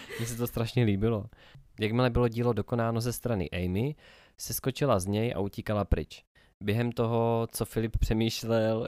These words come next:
kam se jako poděla, jako co to má znamenat, tak, eh, ona se objevila ve dveřích a s ní další čtyři ženy.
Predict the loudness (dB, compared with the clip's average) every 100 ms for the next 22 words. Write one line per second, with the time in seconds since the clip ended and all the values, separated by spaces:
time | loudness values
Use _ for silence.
0 | -2 -2 0 2 2 2 2 2 4 4
1 | 2 0 -4 -2 0 2 2 2 2 0
2 | -4 -4 -2 -2 -2 -2 0 0 -4 -8
3 | -20 _ _ _ _ -4 -2 0 -2 -2
4 | 0 0 0 0 -2 -2 -2 -2 -6 -8
5 | -12 -6 -4 -4 -6 -8 -12 -12 -8 -4
6 | -4 -2 -4 -4 -6